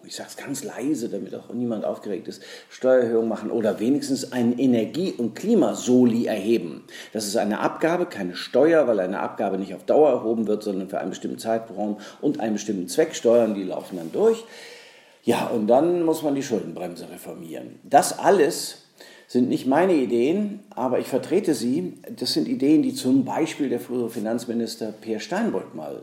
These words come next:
ins Rennen geworfen hat. Ja, das fand ich gut. Der sich übrigens auch einig ist, der Erfinder der Schuldenbremse, Peer Steinbrück, ist sich einig mit dem Herrn der schwarzen Null, also ausgeglichener Haushalt,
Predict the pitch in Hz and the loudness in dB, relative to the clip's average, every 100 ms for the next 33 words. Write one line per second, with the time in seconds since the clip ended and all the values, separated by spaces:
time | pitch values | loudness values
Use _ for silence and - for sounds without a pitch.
0 | - 76 - - 76 62 55 50 - - | -16 -18 -16 -16 -16 -18 -16 -18 -20 -20
1 | - - 92 101 - 107 - - - - | -18 -6 -2 -2 -2 -8 -10 -10 -10 -6
2 | 220 - - - - - - - - 135 | -6 -6 -14 -20 -20 -20 -20 -20 0 6
3 | 160 170 156 156 131 - - 135 208 233 | 6 6 2 2 2 0 0 4 4 4
4 | 123 160 - 127 120 - - 247 254 262 | 2 -2 0 -2 -2 -6 0 4 6 6
5 | 262 226 - 214 151 95 - - 123 101 | 4 0 0 0 0 -2 -8 -12 -12 -14
6 | - - _ _ _ _ _ _ _ _ | -16 -20 _ _ _ _ _ _ _ _
7 | _ - 180 190 - 147 104 - - - | _ 2 4 4 0 -4 -4 -8 -6 -2
8 | 151 123 - 127 151 214 240 262 - - | -2 -4 -6 -2 0 2 0 -2 -8 -18
9 | - - - 117 127 107 170 220 220 - | -20 -18 -6 2 2 2 2 2 2 0
10 | 180 165 - 165 143 123 143 226 277 - | -2 -2 -2 0 2 4 2 0 -4 -12
11 | - - 156 196 - 151 143 147 143 123 | -14 0 2 4 2 -2 -2 -2 -2 -2
12 | 113 123 123 120 127 | -2 -4 -8 -8 -8